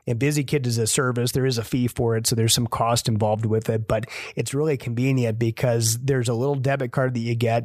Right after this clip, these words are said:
and it's attached to the parent's bank account, so you can pay them for their chores, and they get a payday, right? So there's a weekly paycheck that kinda hits their bank account, so they can actually start to experiencing what it'll be like even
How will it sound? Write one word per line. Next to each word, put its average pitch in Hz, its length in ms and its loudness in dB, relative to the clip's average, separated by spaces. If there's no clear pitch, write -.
and 123 120 2
it's 110 140 2
attached 127 380 0
to 123 80 -2
the 113 80 0
parent's 131 320 0
bank 127 260 0
account, 120 440 0
so 135 80 2
you 120 40 2
can 117 140 0
pay 147 180 2
them 123 220 0
for 120 200 0
their 107 200 0
chores, 123 500 0
and 117 100 0
they 110 80 2
get 123 140 0
a 135 60 0
payday, 139 580 0
right? 123 380 -2
So 127 80 2
there's 113 180 2
a 123 60 2
weekly 123 320 0
paycheck 127 580 0
that 110 180 0
kinda 113 400 2
hits 123 300 -2
their 123 160 2
bank 117 300 0
account, 113 440 0
so - 140 -4
they 165 60 0
can 202 140 0
actually 190 240 0
start 165 260 0
to - 80 0
experiencing 131 680 0
what 139 160 2
it'll 117 200 0
be 143 220 -2
like 110 480 0
even 127 480 0